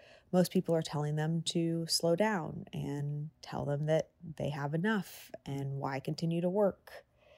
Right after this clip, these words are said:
They should be comfortable and happy and, and do these fun things. And there's nothing wrong with doing fun things. There's nothing wrong with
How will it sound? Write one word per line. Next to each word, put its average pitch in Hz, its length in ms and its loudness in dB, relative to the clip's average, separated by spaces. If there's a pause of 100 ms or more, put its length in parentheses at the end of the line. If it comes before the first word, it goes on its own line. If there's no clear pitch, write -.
(1000)
They 143 120 0
should 147 200 -4
be 151 120 4
comfortable 165 640 0
and 147 120 -2
happy 165 480 -2
and, 143 300 -2
and 143 180 -2
do 175 160 4
these 165 360 2
fun 254 440 6
things. 151 640 4 (1200)
And 233 140 4
there's 240 160 4
nothing 330 260 6
wrong 233 200 6
with 196 180 4
doing 190 260 6
fun 208 380 2
things. 180 420 0
There's 180 160 0
nothing 214 240 -2
wrong 175 300 2
with 143 280 -2